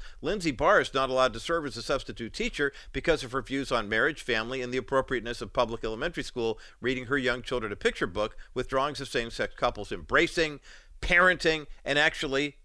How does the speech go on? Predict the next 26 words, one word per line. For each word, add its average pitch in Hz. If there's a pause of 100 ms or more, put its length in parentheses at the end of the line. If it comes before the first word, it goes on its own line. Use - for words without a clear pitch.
(120)
pregnant. 175 (2000)
Now, 185
that 262
might 285
be 233
a 220
little 190
confusing 147
to 160
a 127
five-year-old, 131
wouldn't 143
it? 214 (160)
To -
show 151
two 247
women 202
and 143
saying 143
they're 196
married 202
and 139
one 190
of 160
them's 151
pregnant. 147